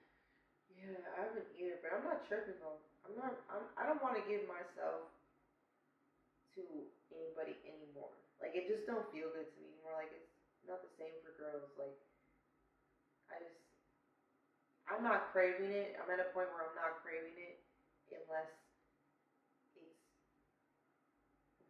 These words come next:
real, a real crave, like, a real, like, like, connection, real, like, you know, like, it's so much better when you actually have, like, a connection with that person,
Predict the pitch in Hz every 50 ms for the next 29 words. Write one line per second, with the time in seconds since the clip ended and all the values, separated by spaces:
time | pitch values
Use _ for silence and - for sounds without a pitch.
0 | 147 165 170 165 165 160 160 - - - 139 147 151 160 160 160 151 147 - -
1 | - 151 139 127 135 - 127 - - 147 147 147 147 151 156 156 160 160 156 151
2 | 147 143 143 139 - - - - - - _ _ _ - 151 139 - - - -
3 | 180 160 151 151 147 147 151 - - 156 156 151 147 151 151 147 151 156 151 151
4 | 151 143 139 135 139 139 - - - 180 185 196 196 196 185 175 165 160 165 -
5 | - - - - - - - - - 202 208 226 240 233 233 - - 180 165 170
6 | 175 175 175 165 160 156 147 135 143 160 160 - - - - 170 165 160 156 151
7 | 151 151 151 147 147 - - - - - 156 156 151 151 - - - 160 156 156
8 | 156 160 165 165 165 165 165 160 160 160 - 160